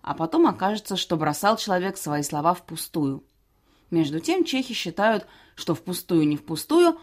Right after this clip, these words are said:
а вот в ветер, если слова бросить, то точно их потом не найдёшь уже. Так они и говорят про пустые слова.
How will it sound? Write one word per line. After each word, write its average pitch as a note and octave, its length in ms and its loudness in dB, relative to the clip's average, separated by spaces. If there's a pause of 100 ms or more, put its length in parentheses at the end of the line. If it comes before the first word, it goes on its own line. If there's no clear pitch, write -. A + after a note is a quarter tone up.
(180)
а E3+ 140 0
вот E3 160 -2
в D#3+ 60 0
ветер, E3+ 560 0
если D#3+ 260 -2
слова E3 340 0
бросить, D3+ 540 -2 (260)
то G#3 120 -2
точно F#3+ 400 2
их D3+ 100 -6
потом D#3+ 340 0
не D3+ 80 4
найдёшь D3+ 460 -2
уже. D3 280 -8 (460)
Так D4+ 200 -2
они A3 220 2
и E3+ 40 2
говорят D3+ 420 2
про D3 140 -6
пустые D3 380 -4
слова. C#3+ 420 -4